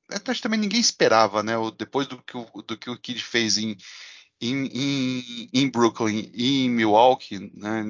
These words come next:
Acho que ninguém imaginava que ele pudesse, ah, ir tão bem novamente como, como um técnico. Acho que ele montou uma baita de uma comissão técnica lá, fez os, o, o time também comprar o, o esquema dele, principalmente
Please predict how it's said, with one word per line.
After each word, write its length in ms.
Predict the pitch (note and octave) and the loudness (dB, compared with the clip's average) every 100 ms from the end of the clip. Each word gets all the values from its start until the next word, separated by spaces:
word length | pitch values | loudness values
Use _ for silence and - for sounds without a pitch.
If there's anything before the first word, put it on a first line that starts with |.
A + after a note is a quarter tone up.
| G#2+ | -8
Acho 140 | F#2 - | -10 -8
que 80 | C3+ | -4
ninguém 180 | C3 | 0
imaginava 580 | C#3 C3 A#2 A2 A2 G#2+ | 2 2 2 2 4 2
que 100 | - | -2
ele 80 | G#2+ | -8
pudesse, 520 | - G#2 G2+ - G2+ - - - - _ - | -4 0 2 0 -6 -12 -20 -20 -20 _ -10
ah, 220 | F#2+ F#2+ | -6 -6
ir 100 | A#2+ | -10
tão 280 | G2+ C#3+ C#3+ | -2 0 0
bem 160 | A2+ A#2+ | -2 -2
novamente 540 | A2 G2+ G2+ G2+ F#2+ | -2 -2 -4 -4 -6
como, 480 | - G#2 G2+ G2+ F#2+ | -8 -6 -4 -6 -6
como 220 | - G2+ | -4 -4
um 60 | G2 | -2
técnico. 420 | F#2 G#2 G#2 G#2 | 0 0 0 -4
Acho 100 | G2+ | -4
que 60 | G#2+ | -4
ele 100 | G2+ | -4
montou 260 | G2+ G2+ | -4 -4
uma 140 | A2 G2+ | -2 -2
baita 400 | G2 G2+ A#2 A#2+ | 0 0 0 -2
de 60 | |
uma 100 | A2 | -10
comissão 380 | G2+ G#2 G2+ G#2 | -8 -6 -6 -6
técnica 420 | F#2 G2 G2+ - | -4 -4 -4 -10
lá, 320 | F#2+ G2+ G#2+ - - - - _ | -4 -2 -2 -6 -18 -20 -20 _
fez 360 | - G#2+ A2 | -4 -2 -2
os, 340 | G#2 G2 - - | -4 -8 -10 -10
o, 880 | - G2 F#2+ F#2 G2 F#2+ - - - | -10 -8 -6 -6 -6 -8 -12 -14 -12
o 40 | |
time 300 | - - G#2 | -4 -2 -2
também 240 | G#2 G2+ G2 | 0 -2 0
comprar 520 | G#2 F#2 G2+ G#2 A#2 | -4 -2 2 4 4
o, 460 | G#2 G2 - - - _ | 2 -6 -12 -18 -20 _
o 200 | - F#2 _ _ | -20 -20 _ _
esquema 440 | - - - G#2 F#2+ | -12 -8 -4 -2 -2
dele, 280 | G2+ A2+ A2+ | 0 -2 -4
principalmente 680 | - A2 A2 A2+ - G#2 | -6 -4 -2 -4 -6 -10